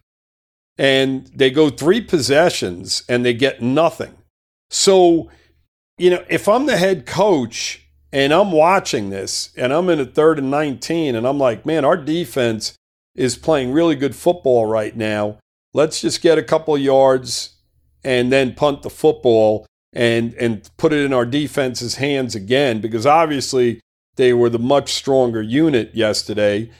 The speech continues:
And this is into the third quarter after Buffalo had three possessions. I mean, we're almost into the fourth quarter at this point.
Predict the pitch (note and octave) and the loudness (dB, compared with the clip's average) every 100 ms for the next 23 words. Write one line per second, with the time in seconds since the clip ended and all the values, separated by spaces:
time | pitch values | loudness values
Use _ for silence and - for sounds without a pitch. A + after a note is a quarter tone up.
0 | _ - A2 C#3+ D3+ D3+ A#2 C#3 A#2+ C3 | _ -6 -2 0 0 -2 -2 -2 -4 -6
1 | A2+ G#2 C3+ B2+ A#2+ - D3 C3+ A2 G#2+ | -6 -2 0 0 -2 0 2 2 0 -2
2 | G2 A#2+ G#2+ A#2 A#2 A#2 A2 A2+ G2 A#2 | -4 -6 -2 -2 -2 -6 -2 -4 -6 -6
3 | A#2 - A2 G#2 E3+ - A#2 F#2+ A#2+ B2 | -6 -6 -8 -2 0 0 -4 -4 -2 -2
4 | A2+ _ _ - E3+ G3+ D3+ C3 - C#3 | -4 _ _ 0 4 4 2 0 0 -2
5 | B2+ A#2 G2+ C3+ B2+ A#2 - C#3+ G3 F3 | -2 -4 -6 0 0 0 -4 -2 0 2
6 | A2 - G#2 - - G#2 G2+ A2+ | 0 -2 -8 -8 -8 -6 -6 -6